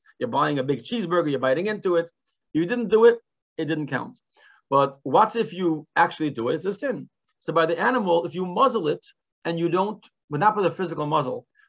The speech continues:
but you basically, it's called verbal abuse. You basically say things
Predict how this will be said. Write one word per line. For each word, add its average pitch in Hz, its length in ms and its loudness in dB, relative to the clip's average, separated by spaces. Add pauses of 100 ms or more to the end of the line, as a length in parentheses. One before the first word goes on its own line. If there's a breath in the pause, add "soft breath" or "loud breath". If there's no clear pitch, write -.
(100)
but 151 100 4
you 160 80 4
basically, 170 580 0 (320)
it's 180 80 -18
called 196 240 0
verbal 180 280 2
abuse. 131 380 -4 (180)
You 160 100 -12
basically 202 400 2
say 240 240 2
things 170 340 -8